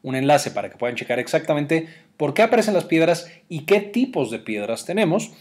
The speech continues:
eh, recordarán que diferentes dietas van a favorecer la aparición de diferentes piedras.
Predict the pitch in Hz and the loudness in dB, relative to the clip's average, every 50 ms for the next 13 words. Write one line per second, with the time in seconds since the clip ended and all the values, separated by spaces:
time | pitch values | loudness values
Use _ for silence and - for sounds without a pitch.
0 | - - - - _ _ _ - 143 151 147 160 175 185 - 214 214 208 214 196 | -20 -20 -20 -20 _ _ _ -6 -6 -2 2 4 4 6 6 6 6 8 8 8
1 | 170 175 185 185 - - 147 156 170 160 135 127 143 139 131 - 135 123 120 131 | 8 6 4 2 0 0 0 0 0 -2 -6 -6 -6 -6 -4 -2 -2 0 0 0
2 | 135 147 143 185 170 143 127 127 131 160 127 - 208 208 208 - - - - 117 | -2 0 0 0 0 2 2 0 0 2 2 2 2 2 2 -2 -6 -4 -2 -2
3 | 117 139 143 - 147 120 107 104 104 - 127 123 131 - - - 104 98 - 127 | -2 -2 0 0 0 0 0 -2 -6 -6 -4 -2 -2 -2 -2 -2 -4 -4 -4 -4
4 | 127 151 170 - - - _ _ - 143 180 190 170 147 - - 113 117 113 113 | -4 -4 -4 -6 -12 -20 _ _ 0 4 6 6 6 4 2 0 -2 -2 -4 -4
5 | 156 143 - - 233 233 240 226 170 123 107 - - - | -4 -6 -4 -2 2 4 6 6 4 4 0 -4 -8 -14